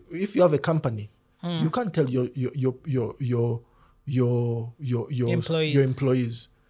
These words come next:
Speaker 2: Mm.
Speaker 1: that, uh, you know, uh, God is going to bless you when you die because you've done a good service.
Speaker 2: Mm.
Speaker 1: No, they know. In the world, they know that you, you, that, that you sow and you reap.
Speaker 2: Mm.
Speaker 1: Farmers know that they sow and they reap.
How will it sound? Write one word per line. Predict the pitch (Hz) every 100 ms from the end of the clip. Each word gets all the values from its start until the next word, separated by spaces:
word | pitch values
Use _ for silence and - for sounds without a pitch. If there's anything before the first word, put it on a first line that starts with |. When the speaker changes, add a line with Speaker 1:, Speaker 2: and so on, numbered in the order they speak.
| 156
Speaker 2:
Mm. | 147 143
Speaker 1:
that, | 127 107
uh, | -
you | 113 117
know, | 143 123 - -
uh, | 117 117 120 120 120 _ - - _ 131
God | 131
is | 117 117
going | 127
to | 123
bless | 110 117 -
you | 110
when | 107
you | 104
die | 110 104 101 104
because | 113 127 120
you've | 117 104 - 127
done | 120 113
a |
good | 110 117
service. | - 120 107 107 - -
Speaker 2:
Mm. | 185 185 160 143 135 _
Speaker 1:
No, | 214 254 117 - - _ _ _ _
they | 156 214
know. | 220 247 285 165 - - _ _
In | 262 254
the | 226
world, | 247 180
they | 160
know | 156 202 151 113 - _ _ -
that | 147 165 - -
you, | 123 135 131
you, | - 147
that, | 156 156
that | 226 -
you | 127
sow | - 240 302
and | - 117
you | 110
reap. | 110 113 - - _ 175
Speaker 2:
Mm. | 160 156 147 - _ _ -
Speaker 1:
Farmers | - 226 196 123
know | 147 160 117 -
that | 143 135
they | 135
sow | - 339
and | 175 117
they | 113
reap. | 120 120